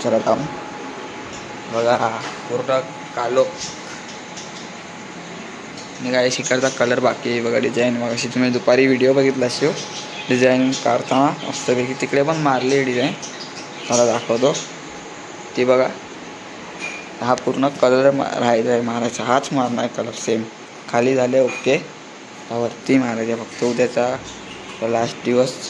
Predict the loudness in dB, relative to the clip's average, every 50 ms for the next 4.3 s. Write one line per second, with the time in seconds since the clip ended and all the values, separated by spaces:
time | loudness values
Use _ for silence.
0 | -12 -14 -14 -14 -14 -12 -12 -8 -2 0 2 2 2 2 2 2 2 2 2 2
1 | 0 0 0 2 2 2 2 0 0 0 0 0 2 2 2 2 0 -4 -10 -10
2 | -10 -12 -10 -2 2 2 2 2 4 4 4 6 6 8 8 8 8 8 8 6
3 | 4 4 2 4 4 2 2 2 2 2 2 0 0 -2 -2 -2 -4 -4 -2 -2
4 | -2 -2 0 0 0 0